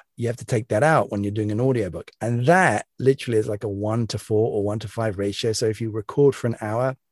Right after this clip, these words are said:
you're gonna have to spend four hours or three to four hours editing that. And that was the killer. And, and it just took <laughs> forever. And then, but here's the, here's the one, one good bit. Once you've got that file, that audio file,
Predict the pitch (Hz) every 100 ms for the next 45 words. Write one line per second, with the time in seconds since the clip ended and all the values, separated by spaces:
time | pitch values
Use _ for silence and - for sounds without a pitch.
0 | _ _ 117 117 113 110 101 - 117 113
1 | 104 - 135 131 120 104 98 95 - -
2 | _ _ _ 107 107 - _ - 131 117
3 | - 113 107 98 90 - - _ - 113
4 | 104 101 92 87 - _ - 107 110 113
5 | 104 98 101 - 101 87 - 101 104 104
6 | 101 101 117 120 104 - - 120 - -
7 | 139 - 170 127 98 101 - - - _
8 | 127 127 123 170 196 135 123 147 - -
9 | 113 151 131 131 143 135 131 135 151 143
10 | - 131 147 131 110 107 - _ _ _
11 | _ - 139 156 143 135 156 127 - -
12 | 165 196 123 104 107 143 151 123 110 113
13 | 104 104